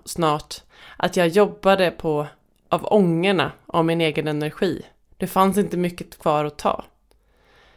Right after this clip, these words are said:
Ett halvår senare, i början på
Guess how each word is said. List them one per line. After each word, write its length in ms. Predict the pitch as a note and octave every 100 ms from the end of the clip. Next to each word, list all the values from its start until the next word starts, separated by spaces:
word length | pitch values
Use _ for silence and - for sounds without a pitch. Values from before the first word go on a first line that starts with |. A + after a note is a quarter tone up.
| _ _ _ _ _ _
Ett 120 | -
halvår 320 | F#3+ E3+ D#3+ F3
senare, 640 | F#3+ F3+ D#3 D#3 E3 F3 - _ -
i 100 | F3
början 380 | F3 E3 E3+
på 120 | F3